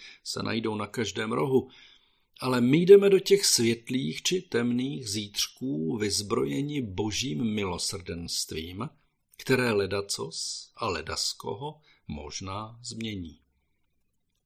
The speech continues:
To, co prožil a co říkal Ježíš a jak se setkával s lidmi, to se nám stává výbavou, s níž jdeme vstříc příštím dnům,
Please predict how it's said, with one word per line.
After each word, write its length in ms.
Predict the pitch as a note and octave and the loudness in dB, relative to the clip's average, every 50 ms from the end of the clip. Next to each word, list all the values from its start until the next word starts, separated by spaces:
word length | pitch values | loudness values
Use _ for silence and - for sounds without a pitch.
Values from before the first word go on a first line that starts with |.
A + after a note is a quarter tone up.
| _ _ _ | _ _ _
To, 160 | - F#3 G3+ | 2 4 4
co 220 | G3+ - - G3+ G3+ | 4 4 0 -2 -2
prožil 600 | - - - D3 D#3+ - A2+ D3+ D#3 - - - | -2 0 4 6 6 6 4 2 0 -2 -2 -2
a 60 | D3+ | -2
co 200 | - - - C3 | -2 0 0 0
říkal 400 | - - D#3+ - - - A#2 G#2+ | 0 -2 -6 -6 -4 -4 -2 0
Ježíš 640 | G#2+ A2+ C3 C#3 C3+ D3 D#3+ E3+ F3+ F3+ - - | 0 0 0 0 -2 -2 -4 -4 -4 -2 -2 -2
a 40 | - | -2
jak 200 | B2+ - D#3 - | -2 -4 -4 -2
se 140 | - - A#2+ | -2 -2 0
setkával 640 | - - E3 D#3+ - - G3 F#3+ F#3 D#3 C3+ A#2+ B2 | 0 -2 -4 -4 -6 -8 -8 -6 -4 -2 -2 0 0
s 120 | - - | 0 -2
lidmi, 360 | D3 D#3 E3 E3 F3 F#3 F3+ - - - - - - - _ _ _ _ _ _ _ - | -2 -2 -2 -2 -4 -6 -6 -8 -12 -20 -20 -20 -20 -20 _ _ _ _ _ _ _ 6
to 120 | - C3+ | 6 8
se 180 | - - - G3+ | 8 8 8 8
nám 200 | G3+ G3+ G#3 G3 | 6 6 4 2
stává 520 | - - - F#3+ G3+ G3 G3 F#3+ F3+ D3 | 2 2 2 2 2 2 2 2 0 0
výbavou, 800 | A#2 G#2 G#2+ A2 A2+ G#2 A2 A#2 A#2 G2+ G2+ G#2 G2+ G2 A2 C#3 C3 | -2 -2 -4 -6 -6 -4 -2 -2 -2 -2 0 2 2 2 2 0 2
s 160 | - - - | 2 2 2
níž 300 | C3 C#3+ D#3 D3+ - - | 0 -2 -2 -2 -2 -2
jdeme 280 | - D3 D3+ D#3 C#3 | -2 -2 -2 -2 -4
vstříc 800 | - - - - - - - - - C#3+ D#3+ F3+ F3+ - - - | -4 -4 -6 -6 -4 -2 0 0 0 0 -4 -6 -6 -6 -6 -6
příštím 840 | - - - - - C#3 D3+ - - - - - E3 - E3 - D#2+ | -6 -2 -2 -2 -2 -2 -2 -2 -2 -2 -2 -4 -6 -4 -4 -2 -4
dnům, 760 | - G2+ G2 G#2 G#2 G2+ G2+ G2 G2+ G#2 A2 B2+ D3+ D#3+ D#3 | -4 -4 -4 -4 -2 -2 -2 -4 -4 -6 -8 -10 -10 -12 -16